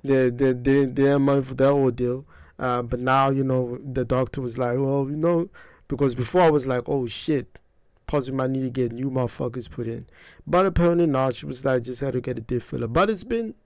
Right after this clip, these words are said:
what? It's been like, yeah, it's been like close, close to a month now, 'cause I went on the thirteenth of November. But it's been close to a month. Um, didn't go hard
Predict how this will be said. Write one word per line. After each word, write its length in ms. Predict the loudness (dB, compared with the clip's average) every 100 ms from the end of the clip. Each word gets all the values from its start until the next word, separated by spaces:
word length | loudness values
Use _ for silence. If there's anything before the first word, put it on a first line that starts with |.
| _
what? 240 | -8 -8 -8 -14
It's 100 | -12
been 140 | -6
like, 220 | -6 -6 -6
yeah, 180 | -6
it's 160 | -6 -10
been 240 | -6 -4
like 220 | -2 -6 -4
close, 400 | -4 -4 -6 -18 -20 _ _ 0
close 240 | 0 0
to 80 | -4
a 80 | -4
month 260 | -4 -6
now, 180 | -8 -10 -10
'cause 140 | -4
I 60 | -2
went 220 | -2 -2
on 140 | -6
the 60 | -6
thirteenth 480 | -6 -6 -6 -10 -8
of 100 | -8
November. 480 | -4 -2 -2 -6 -12 -18 -20 -20 _
But 120 | 0
it's 100 | 2
been 160 | 2 -2
close 240 | 2 2
to 100 | 2
a 80 | 0
month. 480 | 2 0 -2 -6 -16 -20 _
Um, 500 | 0 2 2 -2 -6
didn't 280 | -2 0 2
go 200 | 2 2
hard 380 | 4 4 2